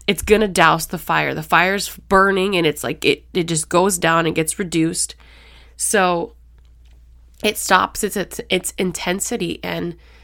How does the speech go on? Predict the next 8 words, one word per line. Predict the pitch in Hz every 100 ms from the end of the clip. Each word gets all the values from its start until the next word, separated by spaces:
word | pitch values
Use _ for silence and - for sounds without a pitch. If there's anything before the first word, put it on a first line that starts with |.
| -
sin | - - 208 202 240 269 - - - - - - - - - -
is | 185 170
water | 170 175 180 175
to | - 175
a | 160
fire. | - 165 95 - - - - - - - - - - - - - - - - - - - -
Don't | - 185 208 233
think | - - 208 170 170 -